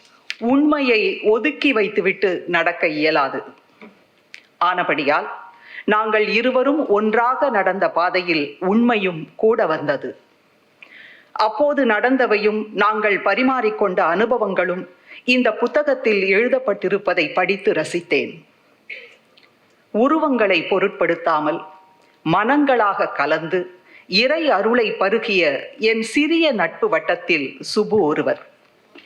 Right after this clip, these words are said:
அந்த நட்பின் அங்கீகாரம்தான் இந்த புத்தகத்தின் முதல் பிரதியை சுப்பு என்னை பெறுமாறு சொன்னதும், நான் இன்று அதை பெற்றுக்கொண்டதும்.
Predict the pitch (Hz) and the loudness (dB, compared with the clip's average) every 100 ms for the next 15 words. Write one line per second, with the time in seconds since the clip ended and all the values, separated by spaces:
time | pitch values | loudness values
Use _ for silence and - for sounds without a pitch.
0 | - _ _ _ - _ _ - 202 220 | -20 _ _ _ -20 _ _ -2 0 0
1 | 220 202 202 - 294 277 185 190 226 226 | 0 0 0 0 0 0 0 0 0 0
2 | 220 214 214 208 220 240 - - - _ | 0 0 0 0 0 -2 -10 -16 -20 _
3 | _ - _ 254 262 254 254 254 330 311 | _ -20 _ 0 2 2 0 0 0 0
4 | 277 277 240 220 233 285 302 285 240 214 | 0 2 4 2 2 0 0 0 0 2
5 | 226 220 214 - 254 208 247 233 208 185 | 0 0 -2 -4 -2 0 0 2 2 2
6 | 190 180 196 220 202 202 190 - 175 170 | -2 0 0 2 0 -2 -4 -2 0 2
7 | 180 202 220 - - _ - - 160 175 | 2 0 -2 -8 -20 _ -20 -6 0 0
8 | 180 175 - - 190 190 170 156 160 - | 0 -2 -8 -4 -2 0 0 -2 -2 -2
9 | 175 151 135 160 - 185 151 139 143 147 | -2 -2 -2 -2 -2 -2 0 0 0 -2